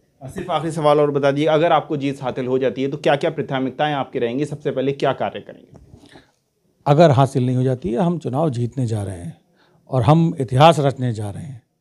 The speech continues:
Speaker 2: सरकार उत्तर प्रदेश में भारतीय जनता पार्टी की बन रही है और रामपुर का जो नगर विधानसभा क्षेत्र है, वो सरकार में शामिल होने जा रहा है, रामपुर में इतिहास रचने जा रहा है। तो
Speaker 1: चुनाव
Speaker 2: इसलिए
Speaker 1: किससे है? कांग्रेस भी है, का-, न-,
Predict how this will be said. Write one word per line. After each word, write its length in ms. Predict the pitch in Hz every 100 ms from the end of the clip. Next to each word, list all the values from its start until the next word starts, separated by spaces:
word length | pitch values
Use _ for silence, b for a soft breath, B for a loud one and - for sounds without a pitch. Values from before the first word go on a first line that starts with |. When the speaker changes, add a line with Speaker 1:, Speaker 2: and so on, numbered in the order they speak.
| _ _ _ _ _ _
Speaker 2:
सरकार 500 | - 131 135 165 165
उत्तर 260 | 147 -
प्रदेश 340 | 139 131 151 131
में 120 | 143
भारतीय 280 | 127 135 135
जनता 260 | 131 117
पार्टी 320 | 117 117 123
की 100 | 135
बन 160 | 131 131
रही 180 | 135 160
है 180 | 196 b b b b
और 120 | - 107
रामपुर 760 | 113 143 165 202 170 120 139 _ _ _ _ _ _ _ _ _ _ _ _ _ _ _ _ -
का 100 | 151
जो 120 | 127
नगर 320 | 131 127 151 190
विधानसभा 540 | 156 147 139 131 131
क्षेत्र 360 | 123 135 127 127
है, 260 | 156 220 b b _
वो 60 | 143
सरकार 420 | - 123 143 147
में 380 | 143 143 135 - _ 123
शामिल 320 | - 113 135
होने 280 | 117 135 135
जा 160 | 139
रहा 120 | 139 170
है, 220 | 196 185 - _ _ _ _ -
रामपुर 300 | 127 139 165
में 160 | 170 185
इतिहास 500 | 123 123 135 151 143
रचने 220 | - 123
जा 120 | 110
रहा 100 | 107
है। 60 | 110
तो 120 | 143
Speaker 1:
चुनाव 140 | 160
Speaker 2:
इसलिए 240 | 156 156 156
Speaker 1:
किससे 320 | 156 - 170
है? 200 | 135 127
कांग्रेस 460 | 127 127 135 151 143
भी 100 | 139
है, 200 | 131 127
का-, 380 | 127 117 117
न-, 100 | 117